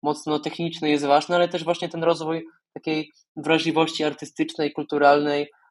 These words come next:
e, też uznaliśmy, że to jest coś, co, co jest po prostu warto wspierać, więc ten przekrój różnych projektów, które do nas wpływały, był naprawdę szeroki i my staraliśmy się każdy rozpatrywać indywidualnie i, i po prostu dofinansowywać te, które naszym zdaniem po prostu były dobrze przemyślane i schrojone na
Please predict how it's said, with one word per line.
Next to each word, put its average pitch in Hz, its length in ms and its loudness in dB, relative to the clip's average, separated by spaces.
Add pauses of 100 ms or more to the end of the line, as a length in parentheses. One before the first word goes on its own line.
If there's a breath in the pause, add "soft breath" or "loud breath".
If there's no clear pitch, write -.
(140)
e, 135 1000 4
też 147 220 0
uznaliśmy, 147 420 0
że 139 80 -6
to 147 100 2
jest 143 140 0
coś, 143 160 0
co, 139 180 -6
co 147 140 -2
jest 139 180 -2
po 147 60 -6
prostu 143 240 -6
warto 147 240 -2
wspierać, 151 400 -2
więc 147 320 -8 (160)
ten 147 180 -2
przekrój 180 400 2
różnych 165 320 0
projektów, 170 280 -2
które 160 180 0
do 147 60 0
nas 156 160 -2
wpływały, 147 480 2
był 151 140 -4
naprawdę 151 380 -2
szeroki 147 560 -2 (320 soft breath)
i 160 100 2
my 175 100 2
staraliśmy 185 400 0
się 185 100 0
każdy 165 280 2
rozpatrywać 165 520 0
indywidualnie 156 800 0
i, 156 260 -4 (540)
i 151 120 -4
po 165 80 -4
prostu 165 220 0
dofinansowywać 160 600 2
te, 170 100 0
które 156 200 -4
naszym 156 280 -2
zdaniem 147 220 -2
po 143 40 -14
prostu 143 240 -12
były 151 120 0
dobrze 147 260 2
przemyślane 151 600 0
i 151 80 -6
schrojone 151 440 0
na 143 120 -2